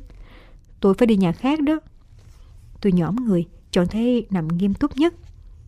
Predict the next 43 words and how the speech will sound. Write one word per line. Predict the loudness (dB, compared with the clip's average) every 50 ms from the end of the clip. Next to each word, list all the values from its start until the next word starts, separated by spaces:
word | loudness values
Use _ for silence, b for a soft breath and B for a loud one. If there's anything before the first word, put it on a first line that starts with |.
| -20 -20 -20 -20 -20 -6 -4
"Trong | -2 0 2 2
nhà | 2 2 0 0 -2 -4 -4 -2
Dượng, | 0 2 2 2 2 2 2
dì, | 4 4 4
chị | 4 2 0 -2
Phương | 0 2 2 2 2 2
đều | 0 0
không | -2 -2 -2 -2
thích | -4 -2 0 0
mèo. | 0 0 0 -2 -6 b b b b b b b b -4
Anh | -2 -2
Khoa | 0 0 0 0 0 0 0
phải | -2 -2 0
năn | 0 0 2 2
nỉ | 2 0 0 0
mãi, | 0 0 -2 -2 -4 -4 -4 -4 -4 -6 -2 0
dì | 2 2 2
mới | 2 0 -2
tạm | -4 -4 -4 -2 -2
chấp | -2 -2 -2 0
nhận | 0 0 0 -2 -2
cho | -2 -2 -2
anh | -2 -2 -2
ở | -2 -2
lại. | -4 -4 -4 -4 -6 -8 b b b b b b b b b b b b -6
Thêm | -2 -2 -2 -2 -2
em | 0 0 0 0 0
là | 0 0
điều | 0 0 -2
không | -2 -4 -6 -6
thể. | -4 -6 -6 -4 -2 -2 -2 -2 -4 -10 -20 -20 -20 -20 -20 -20 -8 -2
Em | 0 0 0
đến | 0 0
nhà | 0 -2 -2 -2
cô | -2 -2
Lan | -2 -2 -2 -2 -2
đó | -2 -2
cũng | -2 -2 -2
tốt, | -2 -2 0 0 0 0 -2 b b b b b b
có | 0 0
nhà | 2 2 2 2
để | 0 0
ở, | -2 -2 -4 -4 -6 -6